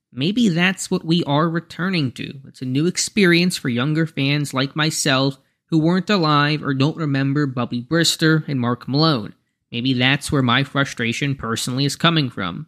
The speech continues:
seeing this team slump away in the mediocre play, just trying to get by. That feels like the new Steelers standard. Be sure to follow us at Steelers Depot dot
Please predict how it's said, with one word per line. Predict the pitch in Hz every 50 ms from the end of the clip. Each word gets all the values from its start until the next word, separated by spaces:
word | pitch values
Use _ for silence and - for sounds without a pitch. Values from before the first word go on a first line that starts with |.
| _ _
seeing | - - - - 123 135 147 156
this | 156 156 -
team | - - - 151 147 147 147 143
slump | - - - - - 139 165 180 -
away | 214 196 175 160 160 160 165 165 165 _ _ _ _ _ _ -
in | 139 127
the | 120 113
mediocre | 117 123 135 143 151 147 143 139 139 - 147 127
play, | - - 139 135 131 127 127 127 123 123 _ _ _ _ _ _
just | - 123 127 127 - - -
trying | - 151 131 127 131 135 120
to | 113
get | 110 120 123 120 - -
by. | - 113 110 107 110 - - 143 - _ -
That | - 123 147 - -
feels | - 185 185 - 185
like | 185 175 -
the | -
new | 170 156 151 151 156 156
Steelers | 160 - - - - 143 139 135 131 123 117
standard. | - - - 127 127 120 117 110 113 110 110 - _ _ _ _ _ _ _ _ _ _ _ _ _ _ _ _ _ _ _ _ _ _ _ _ -
Be | - 208
sure | 214 - 240 214
to | 214
follow | - - 220 214 208 190 196
us | 196 185 202
at | 190
Steelers | 185 - - 208 202 190 190 185 - -
Depot | - 202 190 - - 190 185 180 170 165 160 156
dot | 147 139 - 160 156 151 151 127 - _